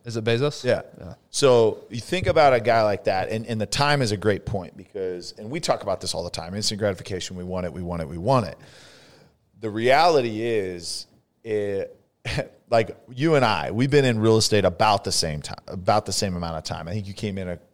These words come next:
Speaker 2: uh, sorry, I'm sorry. I had, you, we came to the same company. I've been in it, I was in
Speaker 1: Yeah.
Speaker 2: it about seven or eight months before you
Speaker 1: Yeah, I think a little bit longer, but yeah, we
Speaker 2: Yeah.
Speaker 1: literally joined the same firm within a month of each other.
Speaker 2: Right.
Speaker 1: Yeah.
Speaker 2: Right. Okay, so then I was, I had a year, I have a year on you. So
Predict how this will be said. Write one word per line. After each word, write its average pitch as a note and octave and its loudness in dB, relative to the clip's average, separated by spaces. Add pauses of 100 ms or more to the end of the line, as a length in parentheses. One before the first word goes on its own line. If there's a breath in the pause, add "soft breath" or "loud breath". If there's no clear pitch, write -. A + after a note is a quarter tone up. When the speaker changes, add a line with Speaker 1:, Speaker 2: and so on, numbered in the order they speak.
(120)
Speaker 2:
uh, F#2 -4
sorry, C#3+ 6
I'm - 2
sorry. G2+ -2
I C#3 2
had, C#3 4 (160)
you, A#2+ -14
we B2 -10
came C#3+ -2
to B2 -6
the A2 -8
same G#2+ -6
company. G#2 -2 (200 loud breath)
I've C#3 2
been D3+ 4
in C#3 4
it, B2 0
I B2+ 4
was B2+ 2
in C3 0
Speaker 1:
Yeah. B2 -2
Speaker 2:
it A#2 -2
about G#2 2
seven B2 2
or A#2 2
eight A2 0
months G#2+ -4
before G2 -4
you F2+ -8 (240)
Speaker 1:
Yeah, A#2+ 4
I A#2 2
think D3+ 2
a D3+ 4
little C3 4
bit A2+ 0
longer, C3+ 2
but A2+ 0
yeah, C3+ 6
we A#2 4
Speaker 2:
Yeah. B2 6
Speaker 1:
literally D#3 6
joined C3 0
the A#2 -4
same B2+ 0
firm C3+ -2
within A2+ -2
a - -4
month A#2 -4
of G2+ -10
each G#2+ -10
other. - -8
Speaker 2:
Right. B2 4
Speaker 1:
Yeah. C3 2
Speaker 2:
Right. D#3 6
Okay, C#3+ 4
so C3 2
then C3 0
I A#2+ 4
was, B2 2
I A#2+ -4
had C#3 2
a C3 2
year, A#2+ 2
I F#2+ -4
have A#2+ 0
a A#2+ -2
year G#2+ 0
on E2 -4
you. - -16 (340 soft breath)
So A#2+ 4